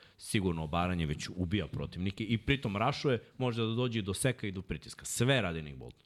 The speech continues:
Chris Jones radi ovo što on radi, pritisak, izblokirano dodavanja, respekt, tu je stvarno doktor i, i za obaranje za gubitak yardi, ali Nick Bolton radi više i rekao bih da je on glavna figura u ovoj odbrani.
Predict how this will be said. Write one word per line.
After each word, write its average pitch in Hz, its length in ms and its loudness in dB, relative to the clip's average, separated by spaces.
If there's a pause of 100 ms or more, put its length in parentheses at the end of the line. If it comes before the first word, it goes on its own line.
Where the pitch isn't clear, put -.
Chris 135 220 2
Jones 143 200 0
radi 139 340 2 (380)
ovo 104 200 2
što - 160 -4
on 95 100 0
radi, 104 220 2
pritisak, 101 500 -4
izblokirano 82 560 -4
dodavanja, 82 540 -2
respekt, 71 500 -2 (260)
tu 73 180 -10
je 64 180 -10
stvarno 73 360 0
doktor 78 380 -2
i, 69 80 -6
i 67 260 -6
za 69 280 -4 (300)
obaranje 73 380 2
za 69 120 -4
gubitak 73 400 -4
yardi, 73 360 0
ali 76 160 0
Nick 85 160 0
Bolton 85 340 0
radi 85 280 2
više 76 400 0 (360)
i 78 100 6
rekao 85 280 2
bih 80 160 -2
da 78 80 -4
je 85 100 2
on 110 220 2
glavna 95 360 0
figura 80 560 0
u 82 180 0
ovoj 71 200 -2
odbrani. 55 280 -12